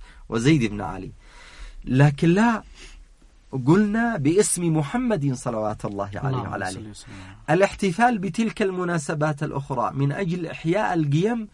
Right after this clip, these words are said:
Speaker 1: والنضال الذي واصلوه في درب الرسالة المحمدية، لكن حينما ننادي الأمة أن تحتفل بمحمد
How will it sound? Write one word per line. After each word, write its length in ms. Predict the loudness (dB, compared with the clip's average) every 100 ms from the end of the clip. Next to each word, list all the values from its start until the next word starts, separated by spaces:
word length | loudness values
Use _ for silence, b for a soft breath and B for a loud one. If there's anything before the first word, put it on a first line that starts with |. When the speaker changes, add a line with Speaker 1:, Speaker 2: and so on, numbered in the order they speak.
| B B 0
Speaker 1:
والنضال 560 | 2 4 2 2 2
الذي 340 | 0 0 0 2
واصلوه 580 | 2 0 -2 0 0 -2
في 240 | 0 2
درب 380 | 4 4 4 0
الرسالة 560 | 2 0 -2 -2 -2 -2
المحمدية، 760 | -4 -4 -4 -6 -6 -6 -8 -10 B B B
لكن 320 | 0 2 0 -2
حينما 560 | 0 0 0 -2 -2
ننادي 440 | -2 2 2 2 -2
الأمة 640 | -2 -2 -2 -4 -8 -8
أن 120 | -8
تحتفل 680 | -6 -8 -6 -6 -6 -8 -8
بمحمد 800 | -4 -4 -4 -4 -2 -2 -2